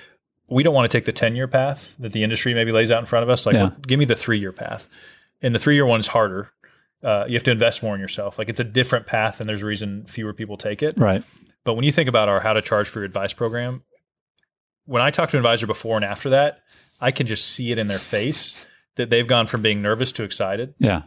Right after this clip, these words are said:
Speaker 1: And, uh, what's changed is they have a process. They now see, "Oh, this is what's possible."
Speaker 2: This is what he said to me today. He said, I, he said, "I'm just having a hard time." It's a great call. This is a twenty minute call. "I'm just having a hard time because I've just been giving this away for free."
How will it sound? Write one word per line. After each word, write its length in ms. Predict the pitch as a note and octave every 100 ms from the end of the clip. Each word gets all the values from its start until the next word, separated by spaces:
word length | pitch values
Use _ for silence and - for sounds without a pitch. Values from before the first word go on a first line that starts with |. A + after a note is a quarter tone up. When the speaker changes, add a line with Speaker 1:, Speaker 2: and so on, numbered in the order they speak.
| _
Speaker 1:
And, 320 | C3 A#2 A#2+ - C#3 -
uh, 80 | C#3+ _
what's 280 | C#3+ B2 -
changed 300 | - D#3+ B2
is 60 | A2
they 80 |
have 80 | G#2+
a 60 | G2+
process. 640 | A2+ G#2+ - A#2 A2+ - - - _ -
They 80 |
now 140 | A2 G#2+
see, 240 | - A#2
"Oh, 200 | A#2+ A2
this 180 | G#2+ -
is 100 | G#2
what's 160 | G2+ -
possible." 560 | G#2+ G2+ - B2+ C#3+
Speaker 2:
This 260 | - C#3 -
is 60 | D#3+
what 100 | D3
he 40 |
said 220 | B2+ C3
to 60 | A#2
me 120 | A2
today. 300 | F#2+ G2+ F#2+
He 60 | G2
said, 180 | - G2+
I, 140 | G2
he 120 | A#2+
said, 160 | A#2 G#2
"I'm 120 | F#2+
just 180 | A#2+ B2+
having 220 | C#3+ C#3+
a 60 | B2
hard 220 | A#2 A2
time." 380 | - F#2 F2 A2+ _ _ _ _ -
It's 100 | A2+
a 20 |
great 200 | - D3+
call. 320 | - C#3 F2+ -
This 120 | B2
is 40 | -
a 40 |
twenty 180 | - B2+
minute 160 | B2
call. 240 | - F2+ - _ _ _ _ _ -
"I'm 100 | G#2+
just 120 | A2
having 180 | C3+ C3
a 60 |
hard 220 | B2+ B2
time 420 | - A2+ G#2 G2 F#2+
because 400 | A2 A#2 G2 -
I've 120 | A2+
just 200 | G2 A2
been 160 | - G#2+
giving 220 | G#2 G2+
this 160 | G2+ -
away 200 | G2 F#2
for 160 | - B2
free." 360 | - B2 B2+